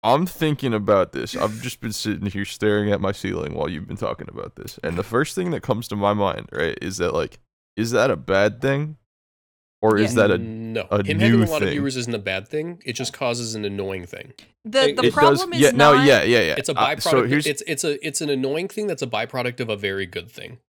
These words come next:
Speaker 2: Yes.
Speaker 1: Yeah, here's what I'm not saying. W-, I'm not saying Wolf having a big audience is,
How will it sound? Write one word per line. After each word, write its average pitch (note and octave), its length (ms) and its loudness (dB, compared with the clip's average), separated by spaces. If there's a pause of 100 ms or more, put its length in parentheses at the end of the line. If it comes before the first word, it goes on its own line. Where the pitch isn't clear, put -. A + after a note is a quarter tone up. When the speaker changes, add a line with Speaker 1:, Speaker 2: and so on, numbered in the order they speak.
Speaker 2:
Yes. F3+ 120 -6
Speaker 1:
Yeah, B2 240 4
here's E3 220 4
what G3 100 6
I'm D#3+ 140 6
not G#2+ 180 6
saying. - 380 -6 (720)
W-, A2+ 560 -8 (140)
I'm D3 140 6
not D#3 220 6
saying A#2+ 640 2 (220)
Wolf A2+ 260 -2
having G#2 500 2
a - 80 0
big F#2+ 240 -2
audience F2 400 -2
is, F2 200 -10